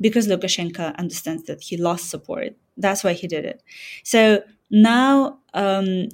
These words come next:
the question is, firstly, how the West is going to respond,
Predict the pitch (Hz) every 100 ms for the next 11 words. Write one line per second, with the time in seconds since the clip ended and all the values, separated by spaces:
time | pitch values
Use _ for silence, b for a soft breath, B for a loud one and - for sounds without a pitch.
0 | 202 208 - 214 214 226 196 185 185 185
1 | - _ _ _ _ - 202 196 170 170
2 | 190 185 185 - - 175 180 185 202 226
3 | 220 220 208 - 214 214 - 202 202 208